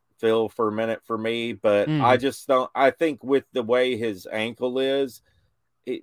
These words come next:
Speaker 1: that Patrick Mahomes relies on his mobility. And if you're
Speaker 2: Mm-hmm.
Speaker 1: going up, uh, against a,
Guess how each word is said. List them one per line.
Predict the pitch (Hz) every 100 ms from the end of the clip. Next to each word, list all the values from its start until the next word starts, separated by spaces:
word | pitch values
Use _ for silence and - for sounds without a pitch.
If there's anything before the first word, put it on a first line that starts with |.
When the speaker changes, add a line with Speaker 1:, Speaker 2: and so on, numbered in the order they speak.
| 107
Speaker 1:
that | 131 -
Patrick | 160 175 - 131
Mahomes | 123 117 127 123 113
relies | 110 107 107 110 107 101
on | 101
his | 90
mobility. | 95 92 87 92 90 85 85 82 -
And | 104
if | 107 127
you're | 147
Speaker 2:
Mm-hmm. | 131
Speaker 1:
going | 143 139
up, | 131 -
uh, | 120 110 104 92
against | 104 110 110 - -
a, | 101 95